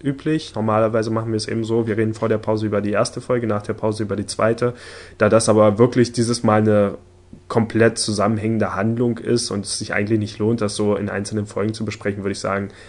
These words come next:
wir besprechen die komplette Handlung in der ersten Hälfte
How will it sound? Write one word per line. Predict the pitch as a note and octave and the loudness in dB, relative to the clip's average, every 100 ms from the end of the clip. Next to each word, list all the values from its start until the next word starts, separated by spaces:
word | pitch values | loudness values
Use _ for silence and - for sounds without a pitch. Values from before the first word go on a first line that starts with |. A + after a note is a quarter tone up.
| - - | -20 -4
wir | G#2+ | -2
besprechen | G#2 - A2+ A2+ | -2 2 2 2
die | G#2+ | 0
komplette | G#2 G#2 A#2 G#2+ | 0 2 0 2
Handlung | A2 A#2 A2+ | 0 0 -2
in | F#2 | -2
der | F#2+ | 0
ersten | A2+ C#3+ C3+ | 0 0 0
Hälfte | C3 C#3+ - C3+ | -2 -2 -4 -6